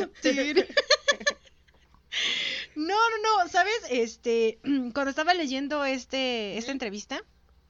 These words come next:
Speaker 1: o este comentario, eh, sí, concuerdo con ella. Yo les juro que la primera vez que vi la película, a mí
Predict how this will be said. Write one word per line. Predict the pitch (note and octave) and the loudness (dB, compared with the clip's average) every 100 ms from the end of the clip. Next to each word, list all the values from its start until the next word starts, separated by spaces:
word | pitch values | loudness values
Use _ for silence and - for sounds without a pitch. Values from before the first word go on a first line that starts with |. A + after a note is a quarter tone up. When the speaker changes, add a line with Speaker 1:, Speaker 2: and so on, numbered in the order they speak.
| _ _ _ _ - _ | _ _ _ _ -20 _
Speaker 1:
o | G#3 F#3+ | -14 -12
este | G3+ | -8
comentario, | G#3+ G3 F#3+ G#3 A#3 F4+ - - - - - - - - - - _ _ - | -6 -6 -2 -2 0 -4 -6 -20 -20 -20 -20 -20 -20 -20 -20 -20 _ _ -14
eh, | A#3 A#3+ A#3+ A#3+ A#3+ A#3+ - _ _ - | -8 -4 -4 -4 -4 -6 -8 _ _ -16
sí, | B3 - D4+ F4+ C4+ | -14 -2 0 0 -4
concuerdo | - B3+ A#3+ C4+ D4+ F#4+ | -6 -6 -4 -4 -4 -4
con | B3 A3 | -4 -6
ella. | B3 C4 A3+ | -2 -2 -2
Yo | G#3+ B3 C4+ | -2 0 0
les | D4+ C#4 | -2 -4
juro | - C4+ C#4+ | -4 -8 -6
que | |
la | C4 | -8
primera | G#3+ A3+ B3+ | -6 -4 -4
vez | C4+ C4 | -6 -6
que | C4 | -8
vi | B3+ | -8
la | C#4 | -8
película, | B3 A3 A3+ A#3+ B3+ E4+ | -6 -8 -6 -6 -6 -6
a | - A#3 | -6 -4
mí | C#4 D4+ | -2 0